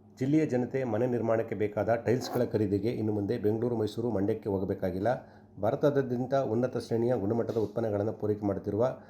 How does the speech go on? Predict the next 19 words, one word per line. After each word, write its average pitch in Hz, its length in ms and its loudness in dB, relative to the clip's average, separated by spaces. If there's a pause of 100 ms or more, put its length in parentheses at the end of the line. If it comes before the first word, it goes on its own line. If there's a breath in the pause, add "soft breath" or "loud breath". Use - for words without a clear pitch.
(220 soft breath)
ನಂಬರ್ 117 220 2
ಒನ್ 143 220 2
ಟೈಲ್ಸ್ 123 200 -2
ಕಂಪನಿಯಾದ 110 440 -2
ಕಜಾರಿಯಾ 113 640 2 (360 soft breath)
ರಾಮನಗರ 139 420 4
ಜಿಲ್ಲೆಯಲ್ಲೇ 117 440 0
ಇಂದಿರಾ 120 380 0
ಹೋಮ್ಸ್ನ 113 340 0
ಏಕೈಕ 120 480 -2 (140)
ಶೋರೂಮನ್ನು 110 600 0 (160)
ನವೆಂಬರ್ 131 300 0
ಹದಿನಾಲ್ಕರ 123 340 0
ಗುರುವಾರ 110 500 2
ಲೋಕಾರ್ಪಣೆ 120 440 0
ಮಾಡಲಿದೆ 95 300 0
ಅಂತ 120 160 -2
ಅವರು 101 600 -2
ಹೇಳಿದರು. 98 600 -4